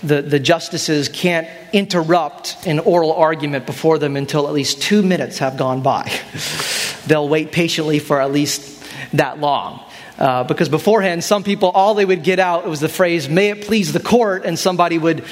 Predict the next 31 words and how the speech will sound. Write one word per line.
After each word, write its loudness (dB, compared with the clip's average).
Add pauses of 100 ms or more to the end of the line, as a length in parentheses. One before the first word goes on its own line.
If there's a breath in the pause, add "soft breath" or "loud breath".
(140 loud breath)
jump 0
in 0
with 0 (180 loud breath)
interrogation. 0
So 0
they 4
decided, 0
"We'll 2
give 2
you -2
two 0
minutes -4
to 0
make 0
your 0
best 0
case, 0
and 2
then 0
we 0
get -2
to -4
question -2
you." -14 (1700 loud breath)
But 4
"May 4
it -8
please 0
the 0
court," 0
really? 2